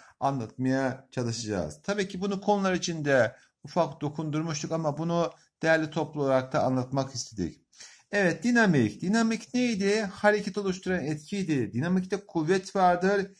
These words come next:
F eşittir M A. Unutmayalım arkadaşlar. F eşittir M A zaten ana formül. Bunu kodlamamıza gerek yok. Kuvvet eşittir kütle çarpı ivme.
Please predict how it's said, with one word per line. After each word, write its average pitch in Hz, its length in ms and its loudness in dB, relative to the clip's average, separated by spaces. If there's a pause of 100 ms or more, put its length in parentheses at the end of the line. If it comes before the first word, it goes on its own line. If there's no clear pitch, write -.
(280)
F 185 240 2
eşittir 147 600 0
M 165 120 0
A. 180 440 6 (160)
Unutmayalım 143 600 -2
arkadaşlar. 123 880 2 (300)
F 151 240 -2
eşittir - 320 -6
M 151 220 0
A 123 140 2
zaten 131 440 0
ana 151 220 -2
formül. 123 320 -4
Bunu 156 200 -8
kodlamamıza 139 480 -4
gerek 143 440 -4
yok. 160 400 2 (260)
Kuvvet 151 400 0
eşittir 151 540 -4
kütle 147 360 -6
çarpı 120 380 2
ivme. 92 500 0